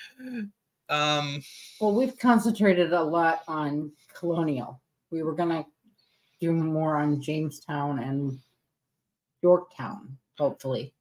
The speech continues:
Speaker 2: We were gonna try to balance it out a bit more. But, I
Speaker 1: Yeah.
Speaker 2: mean, I've, I'm not
Speaker 1: Sometimes
Speaker 2: sure what's all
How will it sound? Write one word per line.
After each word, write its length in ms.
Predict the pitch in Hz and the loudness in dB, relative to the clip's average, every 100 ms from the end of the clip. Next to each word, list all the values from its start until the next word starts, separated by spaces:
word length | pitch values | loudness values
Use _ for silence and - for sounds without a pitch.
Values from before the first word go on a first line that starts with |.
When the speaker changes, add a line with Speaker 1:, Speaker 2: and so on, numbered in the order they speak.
| - | -10
Speaker 2:
We 80 | 147 | -8
were 100 | 139 | -6
gonna 200 | 139 131 | -6 -8
try 160 | - | -6
to 80 | 135 | -6
balance 360 | 135 131 135 131 | -6 -4 -4 -6
it 120 | - | -6
out 180 | 127 139 | -2 -2
a 40 | 135 | -2
bit 220 | - - | -4 -6
more. 340 | 127 127 117 _ - - _ _ _ _ - | -6 -6 -8 _ -20 -20 _ _ _ _ -2
But, 180 | 151 - _ _ _ | -2 -2 _ _ _
I 100 | 185 | 4
Speaker 1:
Yeah. 60 | 180 | 8
Speaker 2:
mean, 340 | 170 165 160 - - | 8 6 4 -4 2
I've, 580 | 165 185 180 156 - - - - - _ _ _ _ _ _ 277 - _ _ _ | 6 8 6 2 -16 -20 -20 -20 -20 _ _ _ _ _ _ -16 -16 _ _ _
I'm 220 | 226 220 | 8 12
not 60 | - - 196 | 12 12 12
Speaker 1:
Sometimes 100 | 175 | 10
Speaker 2:
sure 180 | 220 190 | 8 8
what's 240 | 190 180 | 8 6
all 500 | - 151 147 143 - | 4 2 4 2 0